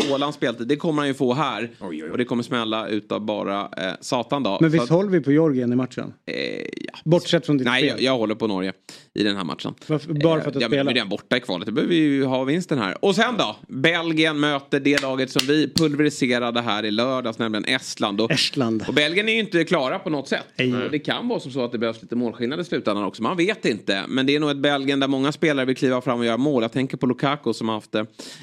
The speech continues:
Speaker 1: lite kämpigt den senaste tiden. Eh, jag spelar minus ett och ett halvt till halvtid här.
Speaker 2: Oj då.
Speaker 1: Så att, att Belgien kommer leda med t-, minst två bollar, eh, när de kliver in i paus. Jag tror att de gör processen kort med ett Estland som, ja, de imponerar inte och har läcker och är, ja,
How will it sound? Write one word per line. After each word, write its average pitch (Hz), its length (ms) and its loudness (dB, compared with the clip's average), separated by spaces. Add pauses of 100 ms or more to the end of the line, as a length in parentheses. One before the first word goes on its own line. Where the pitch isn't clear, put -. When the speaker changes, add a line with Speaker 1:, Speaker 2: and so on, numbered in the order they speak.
Speaker 1:
lite 156 180 0
kämpigt 151 440 0
den 123 100 0
senaste 117 380 -2
tiden. 104 500 0
Eh, 107 320 0
jag 147 240 2
spelar 160 340 0 (100)
minus 151 320 2
ett - 160 -2
och 156 60 -14
ett - 60 -16
halvt 127 240 -2
till 127 100 -2
halvtid 175 680 -4
här. 85 220 -10 (180)
Speaker 2:
Oj 131 160 -4
då. - 60 -8
Speaker 1:
Så 131 60 -4
att, 123 120 -4
att 127 120 -2
Belgien 151 480 0
kommer 151 220 2
leda 143 220 4
med 151 160 2
t-, - 160 -10
minst 165 380 2
två 139 160 2
bollar, 127 540 2
eh, 107 100 -2
när 110 160 0
de 110 100 -4
kliver 107 260 0
in 104 120 2
i 101 60 0
paus. 113 360 -2
Jag - 120 -2
tror 107 120 0
att 110 60 -4
de 110 140 0
gör 104 120 2
processen 104 400 -6
kort - 260 -6
med 101 140 -2
ett 95 120 2
Estland 101 260 -6
som, 95 220 -2 (500)
ja, 113 300 -2
de 123 160 2
imponerar 120 460 2
inte 113 360 0
och 117 80 2
har 110 240 -2
läcker 117 540 0
och 113 240 0
är, 110 360 0
ja, 113 280 -4